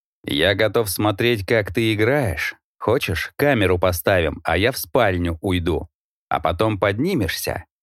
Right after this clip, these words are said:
денег тебе в трусы напихаю". "Гэри!" "Значит, тема стримов закрыта?"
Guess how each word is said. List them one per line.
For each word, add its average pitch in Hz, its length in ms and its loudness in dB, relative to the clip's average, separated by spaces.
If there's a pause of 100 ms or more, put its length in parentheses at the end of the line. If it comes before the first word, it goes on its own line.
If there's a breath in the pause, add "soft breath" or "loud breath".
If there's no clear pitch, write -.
(140)
денег 101 480 0
тебе 90 240 0
в 80 100 -4
трусы 92 360 0
напихаю". 87 720 -2 (480)
"Гэри!" 107 640 2 (440)
"Значит, 95 680 -2
тема 120 320 2
стримов 110 520 0
закрыта?" 95 760 -2